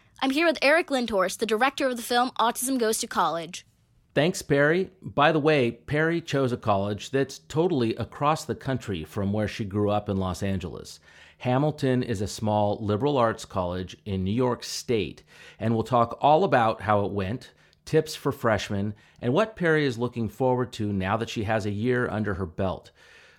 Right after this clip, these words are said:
Speaker 2: We spoke to her first last season about the halfway point in her freshman year, and Perry shared her strategies for studying, her social insights,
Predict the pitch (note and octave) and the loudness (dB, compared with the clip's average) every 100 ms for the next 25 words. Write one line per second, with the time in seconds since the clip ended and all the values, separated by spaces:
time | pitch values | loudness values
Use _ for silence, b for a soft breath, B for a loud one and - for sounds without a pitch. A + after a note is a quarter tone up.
0 | b B2+ - E3 F#3+ E3+ C3+ B2 - B2+ | b -4 2 2 2 0 2 0 0 -2
1 | A#2 - - A2+ C3 D3+ - - A2 G#2 | -2 -6 -4 2 2 2 -2 -2 0 0
2 | G2+ G2 G#2+ A2 A2 G2+ C#3+ E3 - B2 | -2 -2 0 2 2 -2 -2 -2 -2 -4
3 | - A2 G#2 - F#2+ E2+ A#2 G#2+ - G2 | -2 -4 -4 -4 -6 -4 -4 -4 -4 -4
4 | F#2+ G2 D2 - - F#2+ - C3 D3 D3 | -2 -4 -6 -10 -10 -8 -4 -2 -2 -2
5 | - A2+ G#2 G#2+ G2 - A#2+ B2 C#3+ D3 | -2 -2 -2 -4 -6 0 2 2 0 -4
6 | C#3 - D3 - G#2+ G2 G2 G2+ B B | -4 -8 -8 -4 -2 -2 -4 -6 B B
7 | B B G#2+ C#3+ D3+ - E3 - D3+ D3 | B B -4 0 0 0 -6 -2 -2 -2
8 | F#2+ F#2+ F#3+ | -2 -4 -6